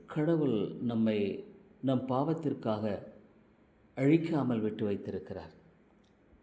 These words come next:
மாறாக நம்முடன் பேசுவதற்கு தாழ்ந்து வருகிறார். எப்பிராயிமிடமும்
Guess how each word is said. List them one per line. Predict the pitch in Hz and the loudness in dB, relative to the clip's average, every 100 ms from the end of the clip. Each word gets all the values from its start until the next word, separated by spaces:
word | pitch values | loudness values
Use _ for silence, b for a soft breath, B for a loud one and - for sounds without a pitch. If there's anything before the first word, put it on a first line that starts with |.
| - - _ _ | -20 -20 _ _
மாறாக | - 131 175 190 160 131 110 98 - - - | 2 4 4 4 2 2 0 -2 -6 -14 -8
நம்முடன் | 123 120 117 113 110 104 | -2 2 4 4 2 2
பேசுவதற்கு | 131 143 139 135 113 113 - 107 95 - - | 0 0 0 0 0 -2 -2 0 0 -6 -8
தாழ்ந்து | 117 104 113 127 127 | -4 -2 -2 -2 -2
வருகிறார். | 98 92 87 80 82 - - - - b b b b b | -2 -2 -6 -8 -10 -16 -20 -20 -20 b b b b b
எப்பிராயிமிடமும் | - 151 151 196 196 180 143 131 127 - | 2 4 6 6 6 4 4 4 2 0